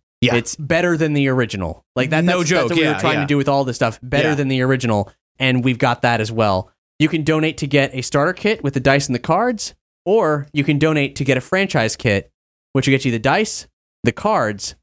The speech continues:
Speaker 2: enough slimy green D sixes to play the game with your friends, a certificate for your branch of the Ghostbusters, and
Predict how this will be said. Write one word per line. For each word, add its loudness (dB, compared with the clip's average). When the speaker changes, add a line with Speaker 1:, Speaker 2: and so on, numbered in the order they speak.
Speaker 2:
enough 2
slimy 0
green 2
D 4
sixes 0
to 2
play 2
the -2
game -2
with 4
your -2
friends, -2
a 2
certificate 0
for 0
your 2
branch -2
of 2
the 2
Ghostbusters, 0
and -2